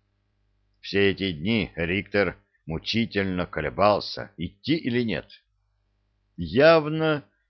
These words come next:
без в таких коттеджах селится секретная служба. <laughs> Ну их всех к черту. Лечь на дно, затаиться, там видно будет. Но желание вырваться отсюда,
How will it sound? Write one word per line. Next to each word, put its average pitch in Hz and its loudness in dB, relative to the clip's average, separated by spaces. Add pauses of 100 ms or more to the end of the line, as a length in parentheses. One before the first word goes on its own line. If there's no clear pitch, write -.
(340)
без 147 0
в - -18
таких 139 -2
коттеджах 95 0
селится 90 -2
секретная 90 -4
служба. 78 -8
<laughs> - -4
Ну 143 2
их 151 -2
всех - -8
к - -14
черту. - -4 (800)
Лечь 127 0
на 123 0
дно, 147 0 (480)
затаиться, 107 -4 (680)
там 139 2
видно 117 -2
будет. 101 -6 (720)
Но 120 2
желание 147 2
вырваться 135 0
отсюда, 123 -6